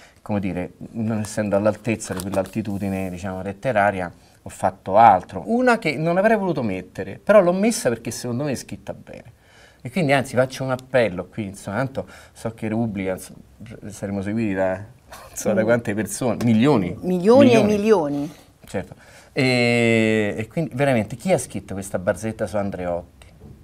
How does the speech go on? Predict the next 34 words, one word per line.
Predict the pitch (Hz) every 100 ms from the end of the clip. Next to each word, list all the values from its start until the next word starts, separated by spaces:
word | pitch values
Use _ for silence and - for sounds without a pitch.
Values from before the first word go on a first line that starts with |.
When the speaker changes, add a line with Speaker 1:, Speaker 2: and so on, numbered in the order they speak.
| - - -
Speaker 1:
Una | 104
barzelletta | 113 120 147 117
su | 113
Andreotti. | 107 95 92 92 - 92 - - - - -
Andreotti, | - 123 135 185 196 131 -
ma | 139 185
non | 233
è, | 247 117
questa | 139 131 92
non | 101
è | 113
volgare. | 95 92 85 73 76 - - _ _ -
Speaker 2:
No. | 240 302 - -
Speaker 1:
Poi | 151 113
Andreotti | 110 120 131 -
non | 101
ci | -
può | 104
fare | - 101
più | - 107
causa | 147 147 107
e |
secondo | 98 98 98 117
me | 120
non | 85
ci | 90
avrebbe | 85 87
mai | 87
fatto | 87 82 90
causa | 87 82 82
per | 82
una | 82
cosa | 82
del | 80